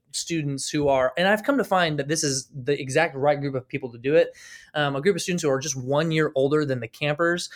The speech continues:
screaming and shouting and having a lot of fun, pull you out of the car, make you do some embarrassing sort of dance, and then send you on a golf cart with a bunch of supplies to another group of people that you've never met, um, where it's so quiet. Um,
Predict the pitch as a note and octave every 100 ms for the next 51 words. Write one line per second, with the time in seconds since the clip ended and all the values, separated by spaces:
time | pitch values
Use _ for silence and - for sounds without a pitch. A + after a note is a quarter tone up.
0 | - - - - - - - E3 E3+ D3+
1 | D#3 C#3+ D3 C#3+ C3 C#3 C#3+ C#3 C3+ C3+
2 | C#3 C#3 - - E3 F3+ F#3 F#3 E3+ E3
3 | - C#3+ C#3+ C#3 D3 D3+ C#3+ - D3 C#3
4 | C3 C3+ C#3 C#3+ C3 B2+ B2+ B2+ - -
5 | - C#3+ D3 C#3 - E3+ E3+ D#3 C#3+ C#3
6 | C3+ - C3 B2+ C3 C#3 - - C3 C3
7 | B2+ B2+ B2+ B2 B2+ B2+ C3 C3 C3 C3
8 | A#2+ A#2+ B2+ B2 B2 B2 A#2+ - - -
9 | - - B2+ B2 A#2+ A#2+ C3+ C#3 C3+ -
10 | _ _ - - F#3+ F#3 - E3+ C#3+ G#2
11 | - - D3+ C3+ B2+ B2+